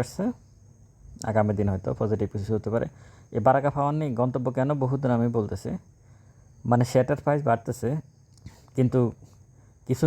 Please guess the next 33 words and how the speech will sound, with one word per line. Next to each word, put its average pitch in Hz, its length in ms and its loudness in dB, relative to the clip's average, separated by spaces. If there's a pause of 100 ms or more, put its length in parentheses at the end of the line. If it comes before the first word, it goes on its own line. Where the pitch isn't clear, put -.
(100)
নিউজ 143 300 4
আসতেছে 123 360 -6
এলোমেলো। 104 300 -2
আমি 127 140 -4
কিছুক্ষণ 147 340 -4
আগে 135 160 0
দেখতেছিলাম 113 460 -2
বারাকা 104 300 2
পতেঙ্গার 101 400 -6 (680)
নিউজ, 147 200 6 (160)
গত 127 120 2 (100)
বছরের 147 300 0
নিউজ 131 340 2
দেখাচ্ছে 123 360 -2 (300)
এই 101 60 -12 (100)
কোয়ার্টার 117 320 2
থ্রির 120 280 -2
ইপিএস 120 320 0
তার 110 180 -2
খারাপ 98 280 0
আসছে, - 200 -10 (880)
গত 127 100 6 (120)
বছরের 123 360 0
নিউজ। 92 200 -6 (680)
অথচ 139 260 0 (960)
এবারের 135 320 4 (1300)
নিউ, 127 160 6 (120)
মানে 110 140 0 (180)
এবারের 131 300 4
কোয়ার্টার 123 340 0
থ্রি 127 220 -6
তার 120 180 -4
খুব 123 100 -2